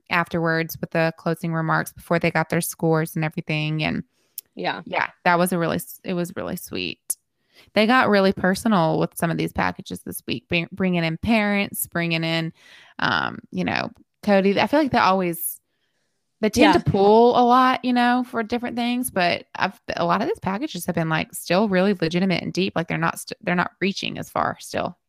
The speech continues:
Speaker 1: Does that
Speaker 2: Right,
Speaker 1: make
Speaker 2: and what
Speaker 1: sense?
Speaker 2: they,
Speaker 1: <laughs>
Speaker 2: no, it does, and it's funny because what they used to do before you were a fan, they had a, a whole episode de-, dedicated to my most memorable year, and it was usually, like, a two-parter because everyone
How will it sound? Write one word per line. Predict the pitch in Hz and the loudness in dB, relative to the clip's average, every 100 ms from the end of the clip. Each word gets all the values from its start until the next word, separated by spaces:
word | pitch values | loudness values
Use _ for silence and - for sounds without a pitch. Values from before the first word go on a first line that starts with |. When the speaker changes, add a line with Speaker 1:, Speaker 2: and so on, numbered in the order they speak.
| _ _ _ | _ _ _
Speaker 1:
Does | - | 0
that | |
Speaker 2:
Right, | 233 269 | 2 2
Speaker 1:
make | 220 | 0
Speaker 2:
and | 214 | -4
what | |
Speaker 1:
sense? | 269 | -4
Speaker 2:
they, | 311 294 - | -2 -2 0
Speaker 1:
<laughs> | 349 - | -2 -4
Speaker 2:
no, | 202 277 233 | -6 -4 -4
it | 196 | -4
does, | 240 254 196 | -4 -4 -4
and | 202 | -6
it's | 208 - | -10 -8
funny | 262 277 | -8 -8
because | 220 - 190 | -8 -10 -10
what | 196 220 | -8 -6
they | 226 | -6
used | 180 175 - | -6 -6 -6
to | 196 | -8
do | 175 - 190 | -8 -8 -6
before | 202 - 190 208 | -8 -6 -6 -4
you | 202 190 190 - _ | -4 -4 -6 -10 _
were | - - 185 | -20 -10 -6
a | 165 | -6
fan, | - 240 190 185 | -4 -2 0 0
they | 196 | -2
had | 185 196 180 | -2 0 0
a, | - _ - | -2 _ -6
a | 180 | -4
whole | - 254 302 | -2 -2 0
episode | 208 208 - 180 | -2 -2 -2 0
de-, | 180 180 - | 0 -4 -4
dedicated | 190 196 - 180 175 | -6 -4 -2 -2 -2
to | - 190 | -6 -4
my | 175 180 | -2 -2
most | 190 185 185 | -2 -2 -4
memorable | 180 175 175 165 160 | -6 -6 -6 -6 -4
year, | 160 165 101 - _ _ - - - | -4 -6 -10 -12 _ _ -20 -20 -4
and | 208 196 180 170 | -2 0 0 -4
it | - | -4
was | 190 190 | -4 -4
usually, | 220 247 311 | -6 -4 -4
like, | 285 - | -4 -6
a | 185 | -8
two-parter | - 208 190 185 170 - | -6 -8 -6 -4 -4 -6
because | 208 196 190 | -10 -6 -6
everyone | 180 185 208 220 214 | -4 -4 -4 -4 -6